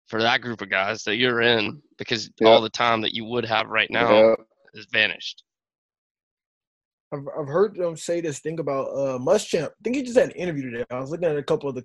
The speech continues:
Speaker 3: things on Twitter, and one of the guy, he said he thinks it's about an eight-week preparation to get ready for the season.
Speaker 1: I
Speaker 3: And
Speaker 1: saw
Speaker 3: so
Speaker 1: that.
Speaker 3: I'm assuming that he would be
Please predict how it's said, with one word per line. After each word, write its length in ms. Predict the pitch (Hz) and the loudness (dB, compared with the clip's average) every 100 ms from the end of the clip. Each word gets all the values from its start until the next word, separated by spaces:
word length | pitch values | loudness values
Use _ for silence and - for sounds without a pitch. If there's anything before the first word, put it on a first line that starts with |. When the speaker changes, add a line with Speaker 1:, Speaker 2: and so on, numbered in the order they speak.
| _ | _
Speaker 3:
things 240 | 151 147 | -2 -2
on 120 | 131 127 | -4 -6
Twitter, 380 | 165 156 127 - - - - | 0 0 0 -8 -20 -20 -4
and 140 | 156 160 | 2 4
one 140 | 208 | 6
of 120 | 214 | 6
the 120 | 185 165 | 4 0
guy, 360 | 165 165 156 | 0 0 -2
he 200 | 160 247 | 0 2
said 220 | - 320 | 2 2
he 120 | 233 233 | 2 0
thinks 220 | 226 202 | -2 -2
it's 220 | 202 190 | -6 -2
about 240 | 190 160 | 0 2
an 80 | - - | 0 -6
eight-week 520 | 160 180 - 180 160 | -6 -6 -4 -6 -6
preparation 640 | - 151 147 135 147 - 139 | -2 -2 0 0 0 -2 -6
to 80 | |
get 80 | 131 | -2
ready 200 | 131 135 | 0 -2
for 120 | 123 117 | -4 -10
the 100 | - | -8
season. 440 | - - - - - - - | -6 -6 -8 -14 -20 -20 -20
Speaker 1:
I 60 | - | -2
Speaker 3:
And 140 | 175 226 | 2 4
Speaker 1:
saw 80 | |
Speaker 3:
so 60 | 214 | 6
Speaker 1:
that. 200 | 170 147 | 6 4
Speaker 3:
I'm 140 | 185 | 2
assuming 840 | 180 - - - 208 208 208 196 185 | 0 -6 -8 -2 0 2 4 4 6
that 260 | 170 147 - | 6 4 0
he 260 | - 208 | -4 2
would 220 | 202 180 | 4 4
be 100 | 156 | 0